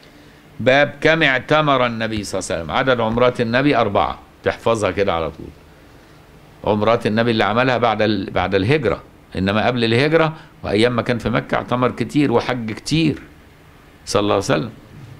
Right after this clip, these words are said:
لكن احنا بنتكلم على ما بعد الهجرة، بعد فرض الحج والعمرة. اعتمر أربع عمرات وكلها كانت في شهر ذو القعدة. الأربع عمرات كانت في أشهر الحج،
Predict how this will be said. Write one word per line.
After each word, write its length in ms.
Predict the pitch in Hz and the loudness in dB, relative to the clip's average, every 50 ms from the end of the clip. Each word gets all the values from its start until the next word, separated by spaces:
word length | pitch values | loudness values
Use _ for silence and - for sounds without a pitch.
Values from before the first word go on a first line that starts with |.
| - - | -8 -2
لكن 240 | 95 98 92 110 101 | 0 0 0 0 -2
احنا 200 | - 107 110 107 | -2 -2 -2 -2
بنتكلم 600 | 98 98 95 - - 120 123 135 139 139 131 135 - - - - - | -4 -4 -6 -2 0 2 2 2 2 0 0 -2 -8 -14 -18 -10 -4
على 220 | - 104 113 113 110 | -2 0 0 0 0
ما 140 | 107 104 | 0 0
بعد 240 | 104 120 113 104 95 | 0 0 0 0 0
الهجرة، 400 | 92 82 78 73 65 - - - - - - - | -2 -4 -4 -6 -8 -8 -10 -14 -16 -18 -10 -4
بعد 280 | 90 104 98 104 98 | 0 0 0 0 0
فرض 300 | 90 - - 117 117 98 | -2 -2 -2 -4 -2 -2
الحج 360 | 98 - - - 139 139 120 101 | -6 -6 -4 -4 -4 -2 0 0
والعمرة. 420 | 95 92 82 67 78 82 78 - - - - - - - - - - - - - - - - - - - - - - | 0 0 0 0 -2 -4 -8 -12 -14 -20 -20 -20 -20 -20 -20 -20 -20 -20 -20 -20 -20 -20 -20 -20 -20 -20 -16 -8 -2
اعتمر 520 | 92 95 95 - 123 127 127 113 107 113 120 | -2 -2 0 2 0 2 2 2 2 0 0
أربع 200 | 113 98 95 82 | 0 -2 -4 -4
عمرات 340 | 80 78 69 67 64 60 - - - | -4 -6 -8 -10 -12 -14 -14 -10 -8
وكلها 500 | 104 110 - 135 117 120 139 143 151 135 | -8 -4 -2 -2 -2 0 0 0 0 0
كانت 400 | - - 143 147 151 147 139 - | 0 0 0 0 2 0 -2 -2
في 80 | - | -4
شهر 280 | 104 - 139 139 131 117 | -2 0 2 2 2 2
ذو 160 | 113 113 139 | 2 2 2
القعدة. 500 | 135 - - - 101 78 67 69 71 - - - - - - - - - - - - - - - - - - - - - - - | 2 2 0 0 0 0 0 -2 -4 -8 -8 -10 -20 -20 -20 -20 -20 -20 -20 -20 -20 -20 -20 -20 -20 -20 -20 -20 -20 -12 -6 -2
الأربع 560 | 95 101 - - 127 123 113 113 104 92 92 - | 0 2 2 2 2 2 2 0 0 0 -2 -4
عمرات 400 | 101 101 - 98 117 135 139 - | -8 -4 0 2 2 2 2 0
كانت 280 | - 127 123 120 110 - | -2 -2 -2 -2 -2 0
في 100 | - 120 | 0 0
أشهر 240 | 120 - - 101 90 | 0 0 -2 -4 -4
الحج، 220 | - - - - | -6 -6 -10 -12